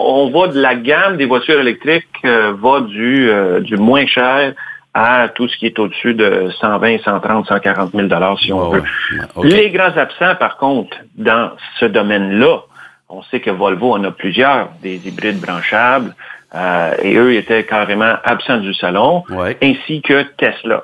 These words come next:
Speaker 1: Tesla
Speaker 2: Ouais.
Speaker 1: qui ne sont pas là cette année du tout, mais eux, Tesla, on sait, ils sont assez indépendants, de toute
Speaker 2: Ouais,
Speaker 1: façon.
Speaker 2: c'est ça. Mais il y a
Speaker 1: Les
Speaker 2: pas,
Speaker 1: choses
Speaker 2: il y a,
Speaker 1: vont bien
Speaker 2: il y a
Speaker 1: pour eux.
Speaker 2: pas, il y a Polestar, ça, on a fait l'annonce.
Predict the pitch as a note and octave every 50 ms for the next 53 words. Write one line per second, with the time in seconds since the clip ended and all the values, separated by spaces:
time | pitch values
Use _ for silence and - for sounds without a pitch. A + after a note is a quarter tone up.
0 | - - _ - G#2+ G2 - - A2+ A2+ A#2+ A#2+ A2 F#2 F2+ F2 A2+ A#2 A#2 A2+
1 | G#2 F#2+ F#2+ - - A2 G#2+ F#2+ - - A#2 A2 A2+ B2 A#2+ - - A2+ - -
2 | G2+ G#2+ A2 G#2+ F2+ F2 - D#3+ F#3 G3 D#3 B2 A2 A#2 C#3 C#3 - A#2 G2+ -
3 | - C3+ C#3 A#2 - - C#3+ C#3 - G#2+ - A2 G#2 - - C3 B2 A2 G#2+ -
4 | - G2 F#2 F#2+ A2 D#3+ F#3 F3 - G2 F#2+ G2 F#2 F2+ F2 E2+ D3 C3 - F2+
5 | - - F#2 D#2+ G2 A2+ A#2 A#2 - C#3+ C#3 B2+ B2 - - B2 A2 - E3+ -
6 | A#2 A#2+ B2+ C#3+ F3 D#3+ B2+ A#2 G#2 - A2+ A2 A2+ A2 A2 - G#2 G2 F#2 -
7 | - - G#3+ B3 A#3+ F3 G#2+ - - - A2 G#2 G#2 F#2+ - C3+ B2+ A#2 G#2+ G#2
8 | G#2 A#2 C3+ E3 F#3+ E3 A#2 - -